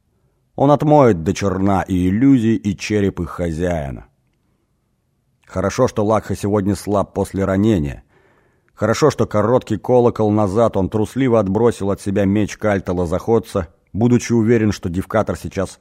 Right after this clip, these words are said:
представляет волю Ибалара. Хорошо, что на свете есть Овелис Тамай, ради которой имеет смысл сносить все измывательства мироздания над своим естеством. Хорошо, что всё хорошо.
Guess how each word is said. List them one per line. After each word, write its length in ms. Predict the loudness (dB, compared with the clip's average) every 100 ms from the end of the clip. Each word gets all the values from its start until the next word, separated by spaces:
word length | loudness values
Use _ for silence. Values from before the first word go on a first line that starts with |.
| _
представляет 720 | -6 -6 -2 -2 2 2 0
волю 280 | 0 0 0
Ибалара. 640 | 0 0 0 0 -2 -4 -12 _ _ _ _ _ _ _ _ _
Хорошо, 400 | 0 0 2 0
что 140 | 2
на 100 | -2
свете 340 | 0 -2 -2
есть 360 | 0 -2 -2 -10 _
Овелис 500 | 0 4 4 4 2
Тамай, 540 | 0 0 2 2 0 -4 _ _ _ _
ради 260 | -4 -2 0
которой 380 | 0 0 2 2
имеет 440 | 2 4 4 2
смысл 380 | 0 -2 -2 -4
сносить 440 | -6 -6 -4 -6 -8
все 280 | -6 -2
измывательства 840 | -2 0 0 2 2 2 0 -4 -2
мироздания 640 | 0 0 -2 0 0 2
над 180 | 0 -2
своим 300 | -4 -4 -2
естеством. 720 | -2 -6 -10 -14 -8 -6 -4 -8 _ _ _ _ _ _ _
Хорошо, 460 | -4 -2 -2 -2
что 200 | -2 -2
всё 280 | -6 -4 -2
хорошо. 580 | -2 -2 -4 -6 -10 -12